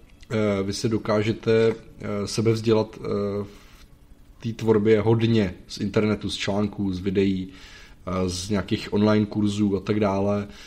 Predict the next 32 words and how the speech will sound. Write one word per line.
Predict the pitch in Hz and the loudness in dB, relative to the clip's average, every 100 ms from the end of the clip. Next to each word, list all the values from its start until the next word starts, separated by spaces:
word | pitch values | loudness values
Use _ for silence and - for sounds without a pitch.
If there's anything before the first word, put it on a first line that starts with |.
| - - | -20 -8
Takže | - 95 120 | -4 0 2
jako | 117 - | 2 2
nemyslím | 127 117 117 123 | 2 2 2 0
si, | 110 | -2
že | 120 135 | 0 2
nutně | 123 120 - 120 | 2 0 -2 -2
dodělávat | 120 120 117 117 | 0 0 0 -2
si | 139 | -4
školu, | - 120 | -2 0
pokud | 120 113 117 113 | 0 0 -2 0
nepotřebujete | 104 - 120 107 117 | -4 -2 -2 -2 -2
ten | 123 120 | -2 -2
titul, | 113 - 113 110 104 | -4 -2 0 0 -4
eh, | 104 101 98 98 | -4 -4 -4 -6
nebo | 90 107 101 | -4 -4 -4
pokud | 101 - 117 104 | -8 -10 -8 -4
nechcete | 110 101 - 107 | -2 -2 -4 -6
tou | 104 110 | -4 -4
školou | - 107 110 | -4 -4 -2
projít | 107 104 104 - | 0 0 0 0
nutně | 107 101 107 101 | -2 0 0 0
z | 101 | 0
nějakého | 104 90 107 | -2 0 0
jiného | 107 101 110 | 2 2 2
důvodu, | 107 101 101 | 2 0 -2
tak | 98 95 | -4 -6
si | - | -4
nemyslím, | 107 98 87 101 | -2 0 -2 -4
že | 101 | -4
to | - | 0
je | 110 | 0
nutný, | 104 110 107 | 0 -4 -4